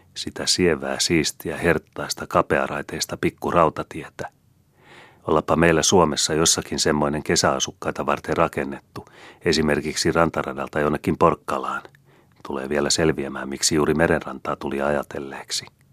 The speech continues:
Se on aivan uusi, avattu liikkeelle muutama vuosi sitten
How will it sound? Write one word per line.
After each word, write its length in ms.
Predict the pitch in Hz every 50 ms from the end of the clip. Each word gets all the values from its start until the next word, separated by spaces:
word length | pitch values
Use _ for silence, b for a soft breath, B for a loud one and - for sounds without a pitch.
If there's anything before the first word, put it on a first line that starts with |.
| _ _ _ _ B B B B B B B B B B B B _
Se 160 | - - 82
on 100 | 80 82
aivan 240 | 85 85 85 82 85
uusi, 360 | 92 87 78 71 - - - - B B B -
avattu 380 | - 87 82 - - - 82 82
liikkeelle 460 | 92 90 82 - - - 73 69 71
muutama 440 | 80 87 87 85 - 76 69 67 65
vuosi 320 | 76 73 67 - - 76
sitten 460 | - - 90 78 - _ - - -